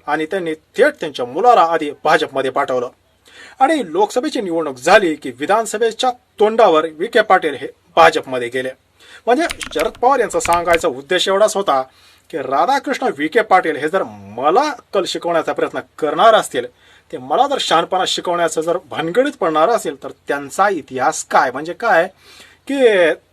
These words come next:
तुमच्याबरोबर जर का मी युतीचा हात पुढे केला, तर तुम्ही सुद्धा माझ्या पक्षामध्ये येऊ शकताल किंवा माझ्याबरोबर देखील तुम्ही युती करू शकाल, कारण तुम्हाला फक्त सत्ता हवी आहे. आणि त्यामुळं महाराष्ट्रामध्ये असणारा प्रत्येक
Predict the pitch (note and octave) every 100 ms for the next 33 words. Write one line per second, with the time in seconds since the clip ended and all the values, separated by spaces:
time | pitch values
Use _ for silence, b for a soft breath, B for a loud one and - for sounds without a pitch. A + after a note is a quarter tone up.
0 | _ _ - F#3+ E3+ - C4+ B3 C4 B3
1 | G3+ A#3 G#3+ E3 D3 - G3+ G3+ - D3
2 | - F3 E3 F3 D3+ D3 D#3 - E3+ F3
3 | B3 A#3+ A3 F3 E3 _ - B2+ C#3+ -
4 | B2+ - D#3 F#3+ G3 G3+ G#3 A3 A3 _
5 | - D4 B3 E3+ F#3 A3 B3+ B3 G3 E3+
6 | F3 F3+ D3 C#3 G3+ - b b b B3+
7 | D4+ D#4 - F#3+ C#3+ B2+ _ - B3 C4
8 | G#3 F#3+ - F#3+ B3 A#3+ G3 - B2+ -
9 | - - B3 - F3+ D#3+ D3 C#3+ C3 -
10 | C#3+ D#3 B3+ A#3+ D#3 - b b - D#3+
11 | G#3 A#3+ C4 C4+ D#4+ - F3+ F#3 - G#3
12 | -